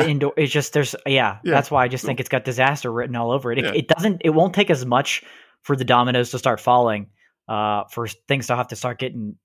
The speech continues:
Speaker 1: shut down. And I hate to see it, because I love, I absolutely love that sport. That'll be another weird one without fans in it, but I don't think they should, you know,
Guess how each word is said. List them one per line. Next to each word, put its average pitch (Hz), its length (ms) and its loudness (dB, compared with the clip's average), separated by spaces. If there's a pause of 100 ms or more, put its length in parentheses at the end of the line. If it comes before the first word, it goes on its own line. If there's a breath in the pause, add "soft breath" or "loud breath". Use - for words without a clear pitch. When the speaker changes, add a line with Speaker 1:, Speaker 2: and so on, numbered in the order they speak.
Speaker 1:
shut 123 240 -2
down. 110 240 -2
And 123 80 0
I 139 60 4
hate 208 160 4
to 147 60 -2
see 156 180 2
it, 107 100 -4
because 139 160 -2
I 139 80 4
love, 139 440 2 (280 soft breath)
I 165 180 2 (120)
absolutely 151 480 2
love 131 260 2
that 123 160 0
sport. 117 320 -6 (240 soft breath)
That'll 180 260 4
be 170 120 4
another 147 280 4
weird 127 220 -2
one 123 120 -2
without 120 300 0
fans 123 340 0
in 110 100 -2
it, 107 120 -6
but 107 200 2 (720)
I 120 80 2
don't 120 120 2
think 110 120 0
they 113 120 4
should, 110 200 -4
you 110 100 -2
know, 101 240 2